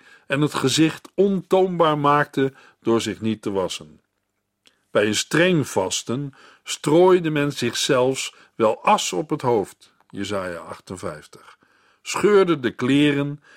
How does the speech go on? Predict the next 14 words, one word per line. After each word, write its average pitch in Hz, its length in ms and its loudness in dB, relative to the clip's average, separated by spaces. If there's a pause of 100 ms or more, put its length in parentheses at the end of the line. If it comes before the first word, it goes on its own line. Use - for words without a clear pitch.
(140)
liep 190 280 0
barrevoets 151 1000 0 (320)
en 123 160 -6
liet 123 220 -2
het 101 160 -6
groeten 135 680 -6 (100)
achterwege. 92 760 -6 (1120)
Deze 139 400 2
vorm 160 420 2
van 113 200 -6
vasten - 460 -2
was 110 220 -2
zo 214 280 2
opvallend 131 680 -2